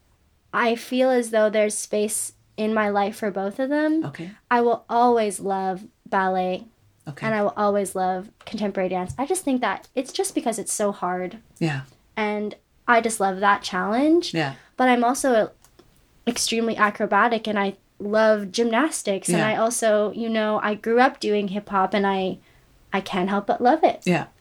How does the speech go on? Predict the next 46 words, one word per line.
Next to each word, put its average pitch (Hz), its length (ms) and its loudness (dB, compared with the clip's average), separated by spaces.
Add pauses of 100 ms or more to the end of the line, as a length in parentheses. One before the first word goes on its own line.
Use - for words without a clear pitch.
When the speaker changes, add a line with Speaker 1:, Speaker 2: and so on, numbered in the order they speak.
(240)
Speaker 1:
And 208 180 2
Speaker 2:
Yeah. 196 80 2
Speaker 1:
it's - 100 -4
just 247 160 0
a 247 60 2
part 220 260 2
of 220 80 0
my 208 120 0
roots. 208 420 0
And 196 280 0
Speaker 2:
Yeah. 143 160 -2 (1000)
Speaker 1:
I 226 160 2
love 233 400 2
singing. 277 600 0 (180)
And 233 140 0
I've 220 120 2
Speaker 2:
Yeah. 170 80 2
Speaker 1:
recently 254 400 2
started 247 560 2
taking 254 360 2
acting 349 380 0
classes. 233 440 0
And 247 100 -2
I 277 80 2
just 202 200 2
Speaker 2:
Okay. 392 160 2
Speaker 1:
feel 392 100 4
like 302 200 2
they've 277 260 -2
all, 294 500 2 (140)
I've 247 200 2
learned 233 400 0
to 277 320 4
let 208 400 -2 (120)
each, - 480 -2 (1300)
I 247 60 -4
don't 339 140 2
like 349 120 0
to 254 60 0
say 247 140 0
the 214 100 -2
word 202 160 -4
style, 202 540 2
but, 190 300 0 (600)
or 254 260 4
each 285 420 -2